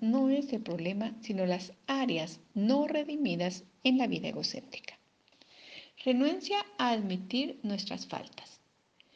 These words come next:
Un día un pastor le preguntó a un hombre en un sanatorio para enfermos mentales, "¿Qué preferiría usted, que le dieran la razón o que lo sacaran de aquí?". Su respuesta inmediata fue, "Preferiría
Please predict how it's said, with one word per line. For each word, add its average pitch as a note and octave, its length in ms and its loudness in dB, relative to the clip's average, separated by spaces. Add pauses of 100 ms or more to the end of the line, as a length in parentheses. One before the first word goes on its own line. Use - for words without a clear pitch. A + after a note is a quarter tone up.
(240)
Un F4+ 220 -6
día C4 260 4
un B3 140 2
pastor A3 320 -2
le F#3 120 2
preguntó F#3 420 -4
a - 20 -4
un D#3 160 -4
hombre F3+ 400 -2
en F3 140 -2
un D#3 100 -6
sanatorio G#3+ 640 -4 (760)
para F#3 180 -2
enfermos E3 440 -8
mentales, F#3 600 -6 (800)
"¿Qué E4 120 0
preferiría E4 680 2
usted, A3 520 -2 (320)
que - 140 -10
le D#3 120 -4
dieran G#3+ 320 2
la D4+ 100 0
razón C#4 680 0
o - 140 -8
que E4+ 80 0
lo C#4 120 0
sacaran F3+ 440 -2
de D#3 60 -4
aquí?". - 220 -12 (800)
Su - 120 -10
respuesta D4 480 -2
inmediata A#3+ 480 2
fue, - 300 -8 (640)
"Preferiría C4+ 640 0